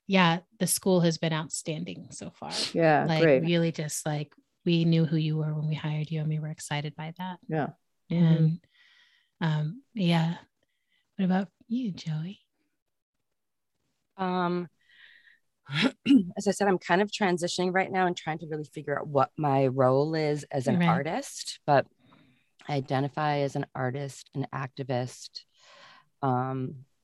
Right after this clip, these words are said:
Speaker 3: artist and activist. I like to do things that have never been done before, things that are going to hopefully change the world. And, um, it's hard to get a footing right now 'cause the world is changing so quickly.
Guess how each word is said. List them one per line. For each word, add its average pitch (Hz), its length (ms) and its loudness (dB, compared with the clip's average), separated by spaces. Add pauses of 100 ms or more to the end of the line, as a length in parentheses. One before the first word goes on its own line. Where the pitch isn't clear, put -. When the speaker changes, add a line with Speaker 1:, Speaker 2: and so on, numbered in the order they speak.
(300)
Speaker 3:
artist 131 300 -4
and 135 100 -8
activist. 123 560 -6
I 139 40 -8
like 135 200 -8
to - 80 -14
do 131 240 -4
things 127 580 -4
that - 120 -8
have 135 180 -6
never 127 220 -4
been 131 140 -4
done 127 200 -4
before, 123 600 -10 (580)
things 139 420 -4
that 143 200 -6
are 139 160 -6
going 131 380 -4
to 135 460 -6 (240)
hopefully 139 420 -8
change 131 500 -10 (240)
the 147 80 -12
world. 131 540 -8 (640)
And, 135 360 -4
um, 135 600 -6
it's - 100 -18
hard 156 180 0
to 214 40 -4
get 226 100 -4
a 220 60 -6
footing 165 480 -4
right 127 260 -6
now 123 300 -8
'cause 131 160 -12
the 135 80 -8
world 131 200 -10
is 135 100 -12
changing 131 400 -8
so 131 400 -10
quickly. 131 640 -12